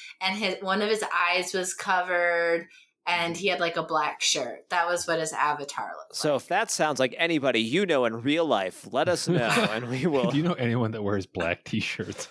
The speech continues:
Speaker 2: and has
Speaker 3: and has
Speaker 2: giant
Speaker 3: broken dreams? Anyone
Speaker 2: Yeah.
Speaker 3: with broken dreams?
Speaker 2: But they have to have,
Speaker 3: Anyone.
Speaker 2: like, purple outlined hair. Uh,
Speaker 3: Yeah.
Speaker 2: that's, that's a, a qualifier.
Speaker 1: Yeah,
Speaker 3: Yeah.
Speaker 1: but get this, get this.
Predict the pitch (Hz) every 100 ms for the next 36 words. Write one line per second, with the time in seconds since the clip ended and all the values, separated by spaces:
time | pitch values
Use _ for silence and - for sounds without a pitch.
0 | - 147 156 131 117 - 101 107 160 180
1 | 190 117 120 113 98 98 85 78 - 131
2 | 180 175 156 139 131 117 101 82 80 73
3 | 135 147 175 190 185 165 110 143 170 165
4 | 151 139 135 123 113 101 107 95 85 82
5 | _ _ _ _ 120 107 - 80 78 95
6 | 98 - - - 117 107 - 104 107 101
7 | 101 92 90 - 92 87 87 - - -
8 | - - - - 190 160 - 330 233 370
9 | - 269 - - - - 233 214 180 -
10 | -